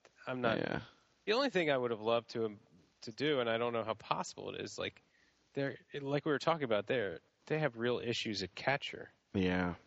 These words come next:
Speaker 1: Um, but I don't, I don't know who's out there.
Speaker 2: Right,
Speaker 1: I mean,
Speaker 2: exactly. There's
Speaker 1: you
Speaker 2: not
Speaker 1: look
Speaker 2: like
Speaker 1: at a guy
Speaker 2: Salvador
Speaker 1: like
Speaker 2: Perez's everywhere, and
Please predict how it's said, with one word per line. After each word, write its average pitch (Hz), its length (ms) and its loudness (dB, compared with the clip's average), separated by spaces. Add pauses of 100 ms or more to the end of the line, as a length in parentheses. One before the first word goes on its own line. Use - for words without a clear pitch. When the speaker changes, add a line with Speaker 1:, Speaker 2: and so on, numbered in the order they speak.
(100)
Speaker 1:
Um, 110 320 2
but 135 120 4
I 170 140 4
don't, 131 240 0 (460)
I 131 120 2
don't 147 160 0
know 113 120 2
who's 98 240 -4
out 110 320 2
there. 92 180 2
Speaker 2:
Right, 90 200 2
Speaker 1:
I 82 40 2
mean, 82 100 -2
Speaker 2:
exactly. 90 680 0 (260)
There's 107 140 0
Speaker 1:
you - 60 4
Speaker 2:
not 113 40 8
Speaker 1:
look 113 80 4
Speaker 2:
like 113 100 4
Speaker 1:
at 131 120 0
a 127 40 6
guy 117 80 8
Speaker 2:
Salvador 113 280 4
Speaker 1:
like 101 140 0
Speaker 2:
Perez's 98 580 4
everywhere, 82 540 2
and 85 220 -2